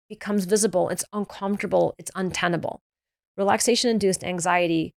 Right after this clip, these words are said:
there's some estimates that between seventeen and fifty-three percent of people experience this, which I think is why meditation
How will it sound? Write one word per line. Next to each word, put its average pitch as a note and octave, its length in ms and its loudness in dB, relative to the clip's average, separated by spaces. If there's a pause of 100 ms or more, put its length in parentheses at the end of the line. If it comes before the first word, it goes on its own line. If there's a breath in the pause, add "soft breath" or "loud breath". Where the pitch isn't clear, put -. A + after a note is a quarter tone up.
(120)
there's G3+ 140 -4
some A3 180 4
estimates G#3+ 460 -2
that F3+ 120 -4
between F#3+ 320 -8
seventeen G#3+ 480 -4
and G3+ 160 -6
fifty-three G#3 400 -6
percent G3 340 -4
of F3+ 80 -4
people F3 280 -8
experience A#3 540 2
this, - 380 -12 (800)
which A3 200 0
I A#3 160 2
think D#4+ 320 2
is A3 140 2
why F#3+ 380 2
meditation A3+ 840 2